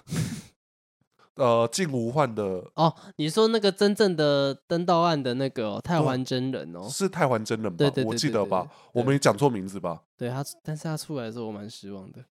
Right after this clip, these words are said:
Speaker 2: 为什么？
Speaker 1: 因为他一开始还是笑欸的时候的那个样子啊，我想说，哦，那应该是个年轻人吧。结果他一变回来上，我本来以为会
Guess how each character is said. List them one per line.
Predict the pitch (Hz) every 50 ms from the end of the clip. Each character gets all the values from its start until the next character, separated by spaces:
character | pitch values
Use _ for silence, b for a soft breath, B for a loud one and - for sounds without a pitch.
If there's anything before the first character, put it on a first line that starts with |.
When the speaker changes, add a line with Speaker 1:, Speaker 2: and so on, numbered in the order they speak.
| _ _ _ _
Speaker 2:
为 | 143 139
什 | 123 123
么？ | 101 90 - _ _ _ _ _ _
Speaker 1:
因 | 151 170 208
为 | 233 240 240 233 220 208 - _ _ _ _ _ _ _ _ _ b _ _ _
他 | _ - 233 240
一 | 240
开 | 240 240 240 226
始 | 180 156
还 | 135
是 | 139 170
笑 | 175 - - - 220 185 147 127
欸 | 120 120
的 | 117 117
时 | 113 - 139
候 | 135
的 | 131 127 123
那 | 131 135
个 | 131 131
样 | 139 131 120 117 117 117
子 | - - 98 101
啊， | 95 90 90 98
我 | 104 131 160
想 | 165 143 117 120
说， | 127 131 123
哦， | 131 131 135
那 | 139 147
应 | 156 156
该 | 156 151
是 | - 156
个 | 123
年 | 113 110 104 107
轻 | - - - 110 107
人 | 95 80 90 139
吧。 | - - - -
结 | - 143
果 | - 139 131
他 | 139 139
一 | 123
变 | 120 _ 147 131 113
回 | 113 107 107
来 | 104 107
上， | 113 - 107 101 104 -
我 | - 135 147
本 | 147 156 147
来 | 151 165 -
以 | - 123
为 | 120 117 113 117
会 | 127 127 - 160 143 131 127 120